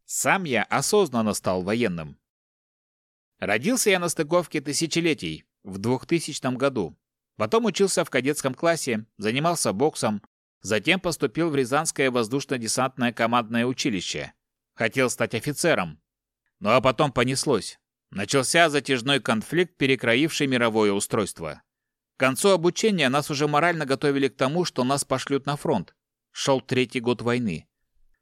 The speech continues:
Среди курсантов ходило множество слухов, которые, к сожалению, подорвали у многих боевой дух,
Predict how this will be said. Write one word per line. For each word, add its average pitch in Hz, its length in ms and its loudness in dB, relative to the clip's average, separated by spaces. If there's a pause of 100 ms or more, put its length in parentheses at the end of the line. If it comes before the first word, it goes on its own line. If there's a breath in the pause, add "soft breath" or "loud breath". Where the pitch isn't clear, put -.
Среди 117 360 2
курсантов 165 560 0
ходило 156 340 0
множество 147 520 -2
слухов, 151 500 0
которые, 135 440 0
к - 40 -8
сожалению, 127 680 0
подорвали 131 640 0
у 131 100 4
многих 139 420 -4
боевой 123 340 2
дух, 147 360 -2